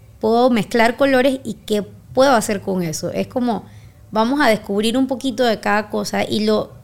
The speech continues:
lo bueno de esto, de aprenderlo de temprana edad, es que cuando vas creciendo, muchas cosas las entiendes más fácilmente, no relacionadas con el arte, puede ser relacionada con lo que sea.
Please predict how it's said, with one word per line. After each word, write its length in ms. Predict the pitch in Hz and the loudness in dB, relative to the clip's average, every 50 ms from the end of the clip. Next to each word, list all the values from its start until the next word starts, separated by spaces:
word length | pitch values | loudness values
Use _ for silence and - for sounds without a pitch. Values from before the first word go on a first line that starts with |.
| - - - | -20 -20 -12
lo 200 | - 202 208 208 | -6 -4 -2 0
bueno 320 | 202 220 240 254 269 294 294 | 2 2 2 2 4 2 2
de 160 | 254 - - | 2 2 2
esto, 380 | - 254 262 262 - - - 202 | 2 2 2 0 -2 -6 -6 -2
de 80 | 202 208 | -2 -2
aprenderlo 500 | 196 - 180 175 180 190 196 214 240 247 | -2 -2 -2 -2 -2 -2 -2 -2 -2 -4
de 80 | 233 | -4
temprana 520 | - 202 175 190 196 202 202 208 214 220 226 | -4 -4 -4 -4 -4 -2 -2 -2 0 0 0
edad, 260 | 220 208 190 190 190 - | 0 -2 -2 -2 -4 -6
es 80 | 208 196 | -6 -8
que 120 | - 214 | -8 -8
cuando 260 | - 202 185 175 175 | -6 -6 -4 -2 -2
vas 140 | 180 185 180 | -4 -4 -6
creciendo, 760 | - - 220 220 220 - 254 233 208 190 185 180 185 208 220 - - - - - - - - - - - - - | -6 -6 -6 -6 -2 -2 -2 0 0 -2 -2 -4 -4 -4 -6 -10 -16 -20 -20 -20 -20 -20 -20 -20 -20 -18 -8 -4
muchas 300 | 214 226 226 262 240 - | -4 -2 0 -2 -2 0
cosas 380 | - 247 247 247 247 254 240 | 0 -2 0 2 0 0 0
las 160 | 247 226 214 202 | 0 0 0 0
entiendes 480 | 202 202 175 185 240 226 220 226 233 | -2 -2 -2 0 0 0 0 0 -2
más 240 | 202 226 233 240 240 | -2 -2 -4 -4 -2
fácilmente, 720 | - 240 226 - 254 226 226 220 196 185 185 180 196 196 | -2 -4 -2 -2 -2 -2 -2 -2 -2 -4 -4 -2 -2 -2
no 340 | 202 214 214 208 214 220 - - - - - - - | -2 -2 -2 -4 -4 -6 -10 -16 -20 -20 -20 -12 -4
relacionadas 560 | 226 226 220 202 175 - 190 180 202 220 214 | -2 0 0 0 -2 -4 -4 -2 -2 -2 -2
con 180 | - 196 190 | -4 -4 -2
el 100 | 190 190 | -2 -2
arte, 240 | 185 175 175 - 214 | -2 -2 -4 -6 -8
puede 180 | 190 - 190 190 | -6 -6 -6 -6
ser 260 | - 202 190 185 180 - - | -6 -6 -8 -8 -10 -10 -8
relacionada 500 | 196 196 185 185 - 185 175 185 185 202 | -6 -4 -4 -4 -4 -4 -4 -4 -4 -4
con 140 | 190 214 185 | -4 -6 -6
lo 100 | 170 147 | -6 -6
que 80 | 170 | -8
sea. 340 | 160 - 175 156 147 - - | -8 -6 -6 -6 -6 -6 -8